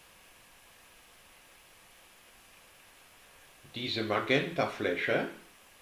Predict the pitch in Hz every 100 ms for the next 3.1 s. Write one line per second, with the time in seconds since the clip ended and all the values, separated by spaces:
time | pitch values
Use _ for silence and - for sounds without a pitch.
0 | - 101 123 135 151 143 123 107 - 113
1 | - 117 - 120 123 - 123 123 113 110
2 | 107 101 87 - 113 110 127 127 - -